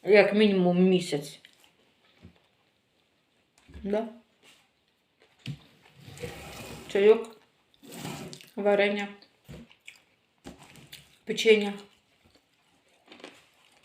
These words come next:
Такі діла.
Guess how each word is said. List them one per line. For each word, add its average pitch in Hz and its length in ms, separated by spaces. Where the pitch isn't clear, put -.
Такі - 180
діла. 196 360